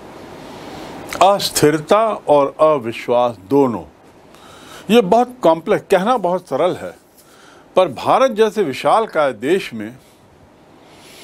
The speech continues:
जब communication के माध्यम, संचार के माध्यम ऐसे नहीं थे जैसे आज हैं, वहाँ पर अविश्वास और अस्थिरता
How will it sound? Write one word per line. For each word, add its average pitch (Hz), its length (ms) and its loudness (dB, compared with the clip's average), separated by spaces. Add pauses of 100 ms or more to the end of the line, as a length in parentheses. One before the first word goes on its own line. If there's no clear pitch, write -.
(560)
जब 208 300 2
communication 208 840 2
के 170 220 -4
माध्यम, 123 580 -2
संचार 143 560 0
के 175 180 -10
माध्यम 120 520 -6 (120)
ऐसे 135 360 0
नहीं 196 160 -6
थे 170 160 -8
जैसे 135 360 -4 (120)
आज 120 380 2
हैं, 123 280 -4 (840)
वहाँ 170 240 4
पर 175 180 2 (120)
अविश्वास 170 680 0 (1160)
और 147 320 2
अस्थिरता 143 680 0